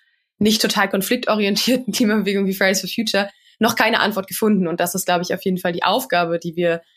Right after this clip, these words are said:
in den kommenden Jahren und Jahrzehnten ja haben. Denn worum es nicht geht, ist es, dass es irgendwie schöne Bilder und nette Artikel in den Zeitungen geht, sondern die Frage ist es, schaffen wir es, Emissionen zu senken, so dass wir die Einhaltung der eins Komma fünf Grad Grenze möglich machen, aber das vor allem auch auf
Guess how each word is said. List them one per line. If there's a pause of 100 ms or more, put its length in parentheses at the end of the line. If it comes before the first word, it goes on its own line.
(420)
in
den
kommenden
Jahren
und
Jahrzehnten
ja
haben.
Denn
worum
es
nicht
geht,
ist
es,
dass
es
irgendwie
schöne
Bilder
und
nette
Artikel
in
den
Zeitungen
geht,
sondern
die
Frage
ist
es, (440)
schaffen
wir
es,
Emissionen
zu
senken,
so
dass
wir
die
Einhaltung
der
eins
Komma
fünf
Grad
Grenze
möglich
machen,
aber
das
vor
allem
auch
auf